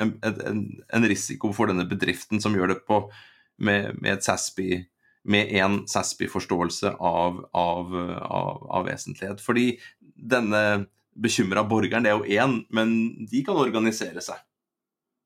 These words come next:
Eh, som har sett rundt cruiseindustrien, for eksempel, hvor disse bekymrede borgerne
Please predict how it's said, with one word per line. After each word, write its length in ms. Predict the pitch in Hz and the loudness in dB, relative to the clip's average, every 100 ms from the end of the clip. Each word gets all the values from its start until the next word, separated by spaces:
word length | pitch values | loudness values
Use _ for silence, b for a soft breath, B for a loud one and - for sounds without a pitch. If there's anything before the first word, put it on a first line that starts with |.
| _ _ _ _ | _ _ _ _
Eh, 180 | - 113 113 | -8 -6 0
som 160 | 143 | 2
har 80 | 151 - | 2 2
sett 220 | 104 - | -2 0
rundt 180 | 101 98 - | 0 -2 -4
cruiseindustrien, 720 | 98 90 90 87 90 101 90 | -4 -2 -4 -6 -6 -6 -8
for 160 | 92 85 | -6 -8
eksempel, 440 | 82 - - 90 95 | -8 -12 -10 -8 0
hvor 220 | 110 110 104 b b - _ _ _ _ _ _ _ _ - | 2 2 -2 b b -20 _ _ _ _ _ _ _ _ -8
disse 360 | 113 110 104 101 101 95 101 101 | -2 0 2 2 0 -4 -4 -2
bekymrede 560 | - 104 92 98 110 | 0 0 0 0 2
borgerne 580 | 110 101 87 85 110 | 2 2 2 2 0